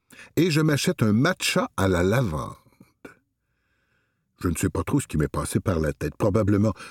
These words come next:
une envie soudaine de nouveauté ou un désir inconscient de sortir de ma zone de confort. Je trouve que ça goûte le poulpe. Une légère touche florale mêlée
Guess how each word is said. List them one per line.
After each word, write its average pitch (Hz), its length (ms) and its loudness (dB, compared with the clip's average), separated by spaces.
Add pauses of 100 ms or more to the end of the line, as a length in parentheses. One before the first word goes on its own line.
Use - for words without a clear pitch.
(120)
une 110 160 2
envie 113 260 2
soudaine 107 560 0
de 95 120 2
nouveauté 101 840 0 (260)
ou 160 220 4
un 147 60 4
désir 131 340 2
inconscient 135 580 2
de 92 140 2
sortir 104 440 0
de 98 100 4
ma 90 160 2
zone 98 220 4
de 87 80 2
confort. - 840 -6 (1300)
Je 98 100 0
trouve 190 320 -2
que 92 120 0
ça - 180 -2
goûte 78 260 -4
le - 180 -6 (140)
poulpe. - 480 -8 (1200)
Une 131 160 2
légère 170 340 0 (140)
touche - 260 -2
florale 95 520 2
mêlée 147 500 2